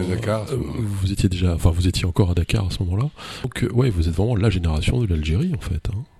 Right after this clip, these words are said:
Speaker 2: C'est, donc vous avez eu beaucoup de copains qui sont partis, j'imagine.
Speaker 1: Oui. Mais c'était, non, mais des copains de,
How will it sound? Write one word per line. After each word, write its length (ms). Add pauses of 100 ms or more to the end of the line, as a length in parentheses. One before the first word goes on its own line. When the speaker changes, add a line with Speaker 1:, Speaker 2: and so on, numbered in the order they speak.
(160)
Speaker 2:
C'est, 800
donc 100
vous 100
avez 120
eu 40
beaucoup 200
de 40
copains 280
qui 120
sont 120
partis, 280
j'imagine. 460 (140)
Speaker 1:
Oui. 180 (320)
Mais 60
c'était, 320
non, 400 (640)
mais 300
des 180
copains 340
de, 200